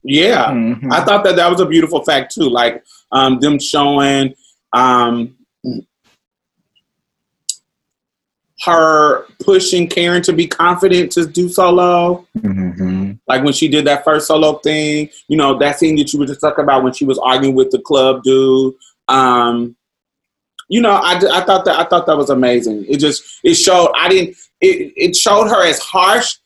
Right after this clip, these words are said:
Speaker 1: but it didn't, sh-, it, but it showed her as a power, powerhouse. That,
Speaker 2: Yeah, she's just
Speaker 1: um,
Speaker 2: dominant.
Speaker 1: Yeah, dominant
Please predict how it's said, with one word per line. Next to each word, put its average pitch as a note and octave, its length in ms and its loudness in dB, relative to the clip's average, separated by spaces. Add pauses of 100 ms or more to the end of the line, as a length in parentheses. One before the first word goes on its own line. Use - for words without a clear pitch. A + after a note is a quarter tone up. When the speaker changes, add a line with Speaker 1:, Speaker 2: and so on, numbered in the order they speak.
(120)
Speaker 1:
but D3+ 120 2
it E3 60 4
didn't, E3+ 220 0
sh-, - 160 -6
it, C3+ 280 -2
but D3 100 2
it C#3+ 80 2
showed D#3 320 0
her C#3 100 0
as B2 140 0
a A#2 100 -2 (120)
power, C#3 360 0 (200)
powerhouse. B2+ 680 -2 (440)
That, C3 580 0
Speaker 2:
Yeah, G3 220 4
she's - 140 0
just G3 240 4
Speaker 1:
um, A2+ 180 0
Speaker 2:
dominant. G#2+ 720 2 (380)
Speaker 1:
Yeah, B2+ 520 0
dominant E3 640 0